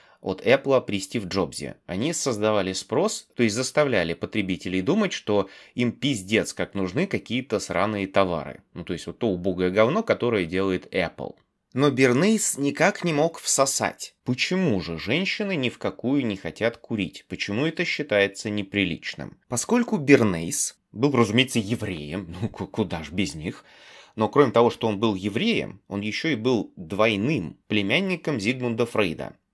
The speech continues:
А именно мать Бернея была родной сестрой Фрейда, а сестра отца Бернея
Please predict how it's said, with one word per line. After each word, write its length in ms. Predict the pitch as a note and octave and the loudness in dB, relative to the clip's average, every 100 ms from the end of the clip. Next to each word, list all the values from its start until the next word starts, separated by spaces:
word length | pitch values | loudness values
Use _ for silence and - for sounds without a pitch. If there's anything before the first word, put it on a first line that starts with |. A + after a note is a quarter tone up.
| _ - | _ 0
А 140 | A#2+ | 4
именно 420 | C3+ B2+ A2+ A2+ | 6 6 4 4
мать 340 | G2+ C#3 G#3 C3 | 4 4 2 0
Бернея 520 | C#3+ C#3 C#3 B2+ A2 | 0 2 2 4 2
была 460 | F#2+ G#2 G#2 G2+ A2 | 2 4 4 4 4
родной 320 | G#2+ A2 G2+ | 4 2 -2
сестрой 520 | - A2 - F#2+ G2+ | -2 -4 -2 0 0
Фрейда, 600 | - F3+ F#3 E3 D#3+ - - - | 2 2 4 6 6 4 -8 -6
а 100 | G#2+ | -6
сестра 360 | - A#2+ - A2+ | -4 -6 0 2
отца 420 | G2 G2 - G#3+ | 0 -4 2 2
Бернея 640 | E3 D3 D3 C3+ A2+ G#2 | 4 4 6 6 6 4